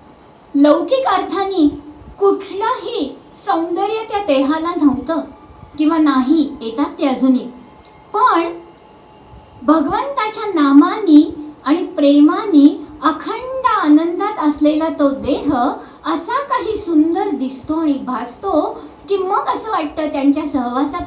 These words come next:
आल्यावर की अरे, हे सौंदर्य आपल्यालाही मिळावं. आणि ते सांगत असतात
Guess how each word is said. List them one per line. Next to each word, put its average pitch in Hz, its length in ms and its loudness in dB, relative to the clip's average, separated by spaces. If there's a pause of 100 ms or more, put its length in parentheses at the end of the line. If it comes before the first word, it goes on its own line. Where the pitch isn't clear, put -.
आल्यावर 285 480 0 (380)
की 320 60 -2
अरे, 254 280 -2 (440)
हे - 160 0
सौंदर्य 247 520 -4 (200)
आपल्यालाही 208 560 -4
मिळावं. 160 400 -8 (680)
आणि 359 160 -2
ते 480 260 -6
सांगत 359 500 0
असतात 254 380 -6